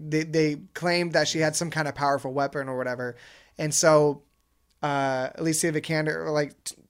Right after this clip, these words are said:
Lara Croft's dad w-, died or, like, went missing in the search for this. And so they're on this island.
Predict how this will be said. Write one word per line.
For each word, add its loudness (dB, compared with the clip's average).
Lara 4
Croft's 0
dad 4
w-, -12
died 4
or, 0
like, 2
went -2
missing 2
in 0
the -4
search 4
for 0
this. 0
And 2
so 6
they're 6
on 2
this 2
island. -2